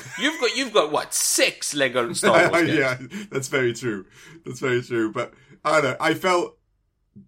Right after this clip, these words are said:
Speaker 2: you're right in regards to storytelling. It doesn't
Speaker 1: Yeah.
Speaker 2: really, uh, uh, lose anything, them not having the voiceovers and stuff.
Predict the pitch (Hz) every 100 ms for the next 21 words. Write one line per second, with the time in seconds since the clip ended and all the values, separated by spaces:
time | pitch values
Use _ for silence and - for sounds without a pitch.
0 | _ _ _ _ _ 196 196 165 180 196
1 | - _ - 165 147 139 147 147 - 135
2 | - 127 131 143 135 147 143 147 - 110
3 | 120 117 123 85 113 107 107 104 - 95
4 | 95 92 90 87 - 87 101 104 104 107
5 | 104 104 104 101 101 - - 101 98 95
6 | 98 - 110 104 104 101 101 98 104 101
7 | 98 101 101 104 101 98 - -